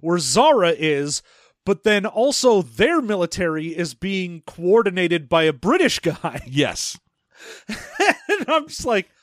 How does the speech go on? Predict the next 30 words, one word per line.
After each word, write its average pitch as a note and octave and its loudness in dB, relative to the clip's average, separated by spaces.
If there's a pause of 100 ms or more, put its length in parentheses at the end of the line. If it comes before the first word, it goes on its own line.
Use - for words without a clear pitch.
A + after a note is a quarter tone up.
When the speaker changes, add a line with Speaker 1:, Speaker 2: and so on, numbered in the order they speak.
(400)
Speaker 1:
"I F3 0
have D#3+ 2
no E3 2
idea D#3+ 0
where D#3 -2
this C#3+ -6
is F3+ -6
supposed F3 -2
to E3+ -6
be." E3 -4 (240)
And G#3 -2
part E4 2
of E4+ -4
me G3+ -6
is E3 -4
like, D3 -2 (480)
"Am D#3+ -6
I G3 2
supposed G3 0
to E4+ -2
be D4+ 2
this E4+ 0
confused?" F4 0
Speaker 2:
I C3+ 0
don't B3 0
think A3 -6
you're C4+ -2
supposed F#3 0
to D3 -6
care. F#2+ -12